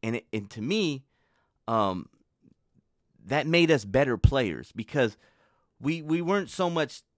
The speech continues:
thinking of, like, oh, all, you know, all that I had to do within it, like, we were just trying to be the best at what we did. And so that's the same type of thing. Like, I would say, like, pay attention to the small things that you do.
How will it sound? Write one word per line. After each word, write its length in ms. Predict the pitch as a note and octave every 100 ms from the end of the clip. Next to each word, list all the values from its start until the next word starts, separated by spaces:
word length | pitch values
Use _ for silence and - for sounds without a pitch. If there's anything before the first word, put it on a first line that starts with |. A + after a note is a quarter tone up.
| _
thinking 420 | - E3 D#3 C#3+
of, 140 | A#2+ B2+
like, 260 | A#2+ G2+ -
oh, 300 | C3+ C3 A#2+
all, 360 | - C3+ C#3 C3+
you 120 | A#2 A2+
know, 100 | G#2+
all 240 | C3 D3
that 120 | C3+
I 80 | C3
had 200 | C3 C3
to 180 | A2+ B2+
do 60 |
within 300 | B2+ A#2 D3+
it, 120 | D3+ -
like, 140 | G#2+
we 140 | B2+ D#3+
were 100 | D#3
just 200 | C3+ B2
trying 240 | D3 C#3+
to 60 | A#2
be 120 | A#2
the 140 | F#2+
best 380 | E2 - B2+ -
at 100 | -
what 200 | D#2+ G#2
we 140 | G2 G#2
did. 420 | A2+ D#3 C#2 - _ _ _ _ _ -
And 140 | B2+
so 100 | E3
that's 220 | D3+ E3+
the 80 | D#3+
same 280 | - D#3+ D3
type 240 | D3 C#3
of 100 | B2+
thing. 200 | - E3+
Like, 180 | D3 A#2+
I 80 | B2+
would 160 | A#2+
say, 320 | - C#3 B2+ -
like, 280 | G#2+ G#2+ - _ _ _ _ _ _ _ _ _ _ _ _ _ _ _ _ _ _ _ _ -
pay 200 | G3 A3+
attention 440 | A3+ G3+ G3+ F#3+
to 140 | -
the 120 | E3+ A#2+
small 380 | - D3+ E3
things 340 | D#3 C#3 A2+ F#2+
that 220 | G2 -
you 100 | F#2+
do. 220 | E2+ A1+